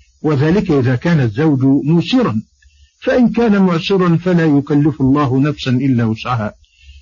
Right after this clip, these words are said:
وعلى الزوجة أن تقوم بذلك. وها نحن قد رأينا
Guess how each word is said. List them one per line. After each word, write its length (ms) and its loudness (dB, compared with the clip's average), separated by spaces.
وعلى 360 2
الزوجة 580 0
أن 240 0
تقوم 420 -2
بذلك. 480 -4
وها 280 0
نحن 380 0
قد 280 -2
رأينا 600 0